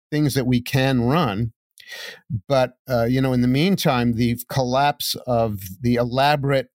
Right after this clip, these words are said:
unfragile, anti-fragile systems that we've erected, along with the troubles that have evolved in the flow of capital, are threatening to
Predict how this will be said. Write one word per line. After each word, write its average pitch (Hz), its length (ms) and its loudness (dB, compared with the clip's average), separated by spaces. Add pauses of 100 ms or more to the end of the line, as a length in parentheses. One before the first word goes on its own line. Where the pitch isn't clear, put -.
(160)
unfragile, 139 920 0
anti-fragile 135 880 0
systems 120 640 0
that 113 120 0
we've 110 220 0
erected, 101 560 0 (440)
along 123 460 2
with 117 180 -2 (120)
the 113 100 0
troubles 135 600 0
that 107 180 0
have 104 380 0
evolved 117 520 0
in 101 140 0
the 98 80 0
flow 117 420 -2
of 95 140 -4
capital, 110 640 -2 (800)
are 107 160 2
threatening 120 640 0
to 104 460 0